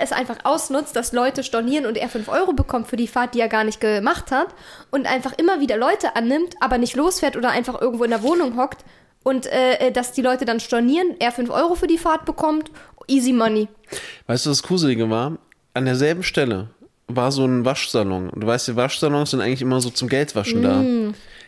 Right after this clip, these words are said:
Speaker 2: Imagine, die haben
Speaker 1: Geldwäsche.
Speaker 2: einfach so einen G-P-S-Tracker auf die Straße gelegt oder irgendwo un-, unter einen parkenden Wagen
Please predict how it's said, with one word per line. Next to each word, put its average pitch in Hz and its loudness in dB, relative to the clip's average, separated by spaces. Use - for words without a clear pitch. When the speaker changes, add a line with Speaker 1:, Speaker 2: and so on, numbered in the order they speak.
Speaker 2:
Imagine, 143 2
die 139 2
haben 147 4
Speaker 1:
Geldwäsche. 147 4
Speaker 2:
einfach 160 2
so 139 0
einen 139 4
G-P-S-Tracker - -2
auf 127 -2
die 135 -2
Straße 156 0
gelegt 123 0
oder 123 2
irgendwo 139 2
un-, 139 2
unter 139 0
einen 135 0
parkenden 143 0
Wagen 147 0